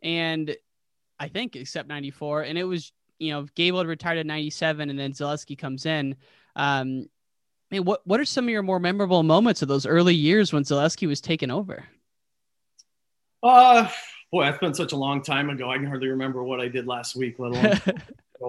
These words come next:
Speaker 2: but I do remember phenomenal bunch of guys.
Speaker 1: Yeah.
Speaker 2: And guys that are friends to this day, uh, just developed, uh, relationships with,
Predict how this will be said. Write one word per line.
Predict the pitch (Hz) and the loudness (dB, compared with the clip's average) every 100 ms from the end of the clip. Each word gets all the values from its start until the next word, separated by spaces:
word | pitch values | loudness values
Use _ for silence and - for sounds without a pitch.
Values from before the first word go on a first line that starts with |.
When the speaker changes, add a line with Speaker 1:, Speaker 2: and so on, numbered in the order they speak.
| 123 | -8
Speaker 2:
but | 143 | -4
I | 208 | -4
do | 202 185 185 - 233 | -6 -8 -10 -8 -6
remember | 190 185 175 170 156 - _ _ _ _ _ _ _ _ _ _ _ _ _ _ _ _ _ _ _ _ - | -2 -2 -2 -2 -2 -4 _ _ _ _ _ _ _ _ _ _ _ _ _ _ _ _ _ _ _ _ -2
phenomenal | 180 180 180 160 | 4 6 4 2
bunch | 147 127 | 0 -2
of | 110 | -4
guys. | 113 92 - - _ | -4 -6 -12 -16 _
Speaker 1:
Yeah. | - 127 110 | -6 -2 -2
Speaker 2:
And | 127 - - | -4 -10 -12
guys | 151 143 - - | -12 -12 -16 -12
that | 143 135 131 135 | -2 0 0 -2
are | 135 131 131 127 131 _ _ | -4 -2 -4 -6 -10 _ _
friends | 151 147 147 143 | -4 -2 -2 -4
to | 151 | -4
this | 131 123 | -2 -4
day, | - 120 117 127 147 147 _ _ | -6 -6 -4 -4 -6 -10 _ _
uh, | 127 117 110 | -8 -6 -6
just | 143 131 - _ _ - | -8 -10 -12 _ _ -10
developed, | 139 117 131 139 117 _ 135 | -8 -4 -4 -4 -8 _ -8
uh, | 120 117 113 - _ _ _ - | -4 -4 -8 -12 _ _ _ -8
relationships | 143 135 139 139 127 139 123 - | -4 -4 -4 -6 -4 -4 -4 -6
with, | 127 120 120 - | -4 -4 -4 -10